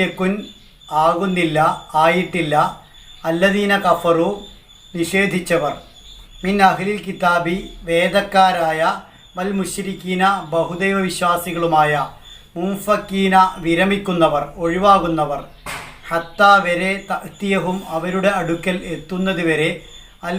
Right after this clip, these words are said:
ബയ്യിന, വ്യക്തമായ തെളിവ്. സത്യനിഷേധികൾ അവരുടെ നിഷേധ പ്രവണതയിൽ തുടരാൻ കാരണം അവർക്ക് ഒരു തെളിവ് വന്നു കിട്ടാത്തതാണ്. തെളിവ് വന്നു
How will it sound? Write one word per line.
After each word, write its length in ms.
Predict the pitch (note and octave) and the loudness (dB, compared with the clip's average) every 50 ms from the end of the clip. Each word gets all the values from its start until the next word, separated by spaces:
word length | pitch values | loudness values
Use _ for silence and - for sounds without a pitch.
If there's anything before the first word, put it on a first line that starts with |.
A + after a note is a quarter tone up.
| E3 D#3+ | -2 0
ബയ്യിന, 420 | E3+ E3+ D#3+ D3 C#3+ E3+ F#3 F3 E3+ D#3 D3 - - - - | 0 0 0 -2 -4 -4 0 0 0 0 0 -2 -8 -14 -12
വ്യക്തമായ 640 | - D#3+ D3 - - - - G3+ G3 F#3 F3 E3+ E3+ E3+ E3 E3 - | -10 -10 -10 -12 -14 -6 -4 -2 0 2 2 2 2 0 0 0 -4
തെളിവ്. 320 | D#3 D3 D3+ D3 C#3 C#3 B2+ - - | -4 -4 -4 -4 -4 -6 -10 -12 -16
സത്യനിഷേധികൾ 1300 | - - - - G#3 A3+ A3 A3 - - - - F#3+ F3 F3 - - G3+ G#3 G#3 G3 - F3 E3 F3 F3 D3+ - - - - - _ _ _ - D3 | -18 -18 -16 -8 -4 -2 -2 -2 -4 -6 -12 -14 -12 -10 -10 -8 -8 -6 -6 -6 -6 -6 -4 -2 -2 -2 -2 -4 -8 -14 -20 -20 _ _ _ -12 -10
അവരുടെ 320 | D3+ E3 F#3 F3+ G3 G3 G3+ F#3+ | -8 -6 -6 -4 -4 -4 -2 -2
നിഷേധ 400 | F#3 E3 - F#3+ F#3+ G3 G3 G3 G#3 G#3 G#3 | -2 -2 -2 -2 -2 -2 0 0 0 0 0
പ്രവണതയിൽ 600 | - F#3+ F3+ F#3 F3 E3+ E3 D3+ D#3 D3 C#3+ C#3+ D3+ E3+ - - - - - - - _ _ _ _ _ _ _ | 0 -2 0 0 0 0 2 0 0 -2 -2 -4 -6 -8 -10 -14 -20 -20 -20 -20 -20 _ _ _ _ _ _ _
തുടരാൻ 440 | - F3+ E3+ E3+ F#3 G3 G3+ G3+ G3+ F#3+ D#3+ - | -10 -6 -2 0 2 4 4 4 2 0 0 0
കാരണം 480 | E3+ E3 F3+ F#3 F#3+ F#3+ F#3 F3+ F3+ F3+ F3+ - - - - D#3 D3 | 4 4 6 6 6 6 6 4 4 2 -2 -10 -16 -14 -6 -2 0
അവർക്ക് 420 | D#3 E3+ F3 E3+ E3+ - G3 F#3+ F#3+ F#3+ F#3+ - F3+ E3 | 2 2 0 0 -2 -2 -2 -2 0 -2 -4 -6 -4 -4
ഒരു 140 | E3 F3 F#3 F3+ E3 | -2 -2 -2 -2 0
തെളിവ് 340 | F3 D#3+ D#3 E3 F3 F3+ F#3+ F#3+ F#3+ - - E3 | 0 2 2 2 2 2 0 -2 -2 -6 -4 -4
വന്നു 260 | D#3+ D#3+ E3 F3+ F3+ E3 | -2 -2 -2 -2 -2 -4
കിട്ടാത്തതാണ്. 720 | D#3+ - - E3+ D#3+ D#3 D#3+ D#3+ C#3+ C#3+ C#3 C3+ B2+ A#2 - - - - - - _ _ _ _ _ _ _ _ _ _ _ _ _ _ _ | -4 -2 2 2 2 2 0 -2 0 0 -2 -2 -4 -8 -12 -18 -20 -20 -20 -20 _ _ _ _ _ _ _ _ _ _ _ _ _ _ _
തെളിവ് 260 | - E3+ F3 G3+ A3+ A3+ G#3+ | -2 -2 -2 0 2 2 2
വന്നു 180 | G#3 G#3 A3 | 2 2 0